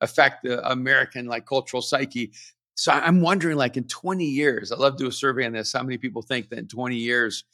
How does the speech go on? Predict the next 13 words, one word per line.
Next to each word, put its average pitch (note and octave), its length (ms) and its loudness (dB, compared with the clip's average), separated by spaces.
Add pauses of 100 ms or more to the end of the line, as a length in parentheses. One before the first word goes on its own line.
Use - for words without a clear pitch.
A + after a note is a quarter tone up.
(380)
basketball B2+ 880 2 (260)
and B2 160 -4
soccer - 640 0 (580)
may B2 300 -2
be A#2+ 220 -2
the A2+ 100 -2
more A#2 180 -4
dominant A#2+ 440 0
sports A#2 340 -6
over A2+ 220 -6
football A2 360 -4
and A2 80 -8
baseball. A2 500 -4